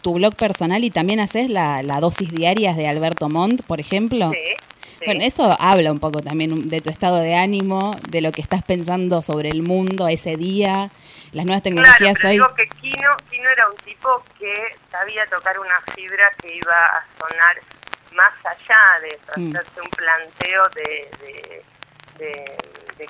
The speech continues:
Speaker 2: cuestiones que, del mundo,
Speaker 1: Sí,
Speaker 2: ¿no?
Speaker 1: pero hay un
Speaker 2: Como
Speaker 1: propósito
Speaker 2: de,
Speaker 1: más
Speaker 2: de la
Speaker 1: claro.
Speaker 2: humanidad toda.
Speaker 1: Claro.
Speaker 2: Este, no sé.
Speaker 1: Bien. Eh, Julieta,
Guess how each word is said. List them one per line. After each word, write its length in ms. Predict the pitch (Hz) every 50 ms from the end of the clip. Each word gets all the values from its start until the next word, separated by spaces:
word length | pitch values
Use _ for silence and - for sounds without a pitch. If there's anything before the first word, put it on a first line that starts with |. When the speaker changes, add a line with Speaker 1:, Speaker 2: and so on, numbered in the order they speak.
| -
Speaker 2:
cuestiones 800 | - 156 156 147 - - _ - 180 175 185 190 196 196 190 - - -
que, 480 | - 156 151 147 139 139 139 139 135 135 139 127 - - - _ - - - - - - - - _ _ _ - - - _ _ _ - - - - -
del 180 | 156 143 143 165
mundo, 300 | 196 208 208 190 180 165 151 - - - 139 135
Speaker 1:
Sí, 60 | 240
Speaker 2:
¿no? 40 | 226
Speaker 1:
pero 60 | 196 214
hay 40 | 226 240
un 60 | 226
Speaker 2:
Como 120 | 226 214
Speaker 1:
propósito 380 | 208 220 226 220 240 214 185 208
Speaker 2:
de, 40 | 208
Speaker 1:
más 100 | 202 202
Speaker 2:
de 60 | 160
la 20 | -
Speaker 1:
claro. 160 | 160 214 226 214
Speaker 2:
humanidad 320 | 175 147 180 156 190 208 214 -
toda. 360 | - 165 160 151 147 139 131 131 - - - - - -
Speaker 1:
Claro. 240 | - 160 160 156 -
Speaker 2:
Este, 1160 | 160 151 - _ _ _ - 147 139 - - 139 135 135 135 135 131 131 127 127 127 131 127 123 123 123 123 - - - _ _ _ _ - - _ - - 139
no 80 | 143
sé. 220 | 143 - - - - - - - - - - - _ -
Speaker 1:
Bien. 320 | 156 147 147 147 - - - - - - - - - - - -
Eh, 540 | 226 220 208 196 190 190 190 190 185 185 185
Julieta, 640 | - - 214 220 233 220 208 185 - 180 170 156 156